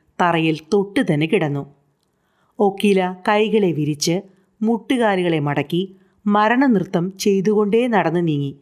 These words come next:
പിള്ളേർ അവനെ പിന്തുടർന്നു. പഴയ പെട്ടികളിലും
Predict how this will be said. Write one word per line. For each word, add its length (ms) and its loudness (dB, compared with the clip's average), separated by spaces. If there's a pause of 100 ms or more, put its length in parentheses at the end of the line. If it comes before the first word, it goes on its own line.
(720)
പിള്ളേർ 420 2
അവനെ 240 0
പിന്തുടർന്നു. 560 -2 (840)
പഴയ 320 0
പെട്ടികളിലും 680 -2